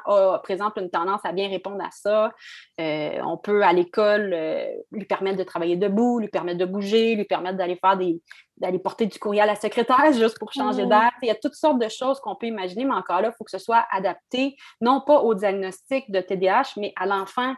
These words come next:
Speaker 1: qui a le diagnostic de T D A H.
Speaker 2: Mhm.
Speaker 1: Donc, on pourrait avoir, euh, tu sais, souvent les parents me disent, « C'est quoi tes recommandations ? » Ben, ça dépend de l'enfant. Il y en a peut-être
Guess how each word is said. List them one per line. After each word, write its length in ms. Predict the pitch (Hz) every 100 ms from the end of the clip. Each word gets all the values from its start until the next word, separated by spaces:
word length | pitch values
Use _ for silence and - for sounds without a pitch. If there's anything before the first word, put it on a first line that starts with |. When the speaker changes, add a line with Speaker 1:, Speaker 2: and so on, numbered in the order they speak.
| -
Speaker 1:
qui 140 | 262
a 100 | 254
le 100 | 214
diagnostic 580 | 175 185 190 180 - 208
de 80 | 180
T 140 | 180
D 160 | 180 180
A 140 | 180
H. 300 | 208 - - _ - -
Speaker 2:
Mhm. 300 | 226 214 214
Speaker 1:
Donc, 220 | 196 190
on 100 | 202
pourrait 240 | - 220
avoir, 520 | 233 226 202 240 254 214
euh, 180 | 180 175
tu 160 | 220
sais, 80 | 220
souvent 160 | 214 220
les 80 |
parents 240 | 214 196 226
me 40 |
disent, « 180 | 208 220
C'est 80 | 185
quoi 160 | - -
tes 100 | 214
recommandations ? » 720 | 180 180 180 180 175 - 220
Ben, 80 | 202
ça 120 | 160
dépend 200 | 175 202
de 40 |
l'enfant. 300 | 214 196 269 311 233
Il 80 | -
y 40 | 196
en 100 | 214
a 140 | 220
peut-être 420 | 202 190 185 185